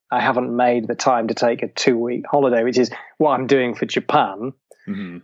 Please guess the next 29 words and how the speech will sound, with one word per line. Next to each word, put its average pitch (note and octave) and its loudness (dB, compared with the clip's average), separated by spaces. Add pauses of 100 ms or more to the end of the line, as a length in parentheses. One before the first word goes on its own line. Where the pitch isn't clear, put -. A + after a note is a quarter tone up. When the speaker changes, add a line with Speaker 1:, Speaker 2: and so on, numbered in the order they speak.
Speaker 1:
But D3 4
I've C#3+ 2
never C3+ 0
been C#3+ 0
to A2 -4
Japan. A2+ -6
I've A2+ -6
been C3+ 2
to A2 -2
Canada A2+ -2
already. A#2 0 (460)
So, B2+ 2 (480)
uh, C3 2
it's C3+ -2
a B2+ 2
bit B2+ 0
different B2+ 0
in A#2+ -4
that C3 -2
sense. A2 -4
So, A#2 0 (160)
but C3+ 2
at C#3 0
some D#3+ 2
point, C3 0
you D#3 0
know, A#2+ 0
I B2+ 0
would B2 -4